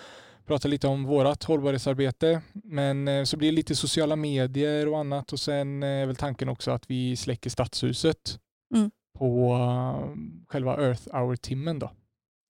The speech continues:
Speaker 2: Och såna här saker som vi brukar göra, liksom ha miljökonserter och träffa folk ute på köpcentrum och ge dem vardagliga tip-,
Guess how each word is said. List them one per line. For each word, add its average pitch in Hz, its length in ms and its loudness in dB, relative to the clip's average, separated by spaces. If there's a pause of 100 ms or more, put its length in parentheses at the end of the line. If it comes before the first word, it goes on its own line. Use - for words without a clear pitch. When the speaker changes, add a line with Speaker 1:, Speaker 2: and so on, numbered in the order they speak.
(800)
Speaker 2:
Och 226 60 -2
såna 247 200 8
här 247 80 10
saker 240 260 6
som 220 160 2
vi 220 100 6
brukar 240 520 6
göra, 208 460 6
liksom 196 260 0
ha 190 300 4
miljökonserter 185 1500 4
och 180 140 2
träffa 190 360 0
folk 190 520 2
ute 196 240 2
på 196 120 0
köpcentrum 190 1200 2
och 190 60 2
ge 185 280 2
dem 180 240 0
vardagliga 175 640 2
tip-, - 260 -2